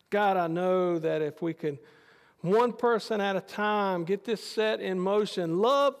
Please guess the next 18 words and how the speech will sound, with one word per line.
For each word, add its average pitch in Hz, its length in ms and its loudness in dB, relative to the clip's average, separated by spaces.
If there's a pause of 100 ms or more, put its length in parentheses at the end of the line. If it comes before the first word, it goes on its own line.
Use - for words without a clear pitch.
first 262 440 4
and 233 80 -4
then 220 120 -2
figure 240 280 -2
out 226 180 0
the 190 80 -4
rest 214 340 -2
later, 196 560 0 (1500)
we 175 200 -2
will 185 140 -4
start 180 360 -6
seeing 185 400 -4
your 160 100 -6
kingdom 185 600 -6
work 165 320 -6
done 151 320 -6
here 147 520 -6 (580)
on 135 180 -12